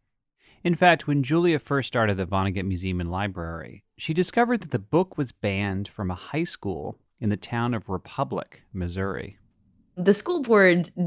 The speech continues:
Speaker 2: hadn't even read the book when someone had recommended to them that they ban it.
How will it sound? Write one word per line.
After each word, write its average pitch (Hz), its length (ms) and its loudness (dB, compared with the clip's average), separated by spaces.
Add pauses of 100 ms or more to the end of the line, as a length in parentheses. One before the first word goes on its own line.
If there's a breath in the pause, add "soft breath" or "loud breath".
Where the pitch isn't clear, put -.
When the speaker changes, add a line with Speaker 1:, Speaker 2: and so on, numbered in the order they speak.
(120)
Speaker 2:
hadn't 226 480 4
even 151 420 0
read 131 360 0
the 123 80 -2
book - 440 0
when 143 220 2
someone 139 400 -2
had 143 160 -4
recommended 131 600 -2
to 139 140 -8
them 127 160 -6
that 131 160 -6
they 139 100 -4
ban 147 320 -2
it. 131 220 -4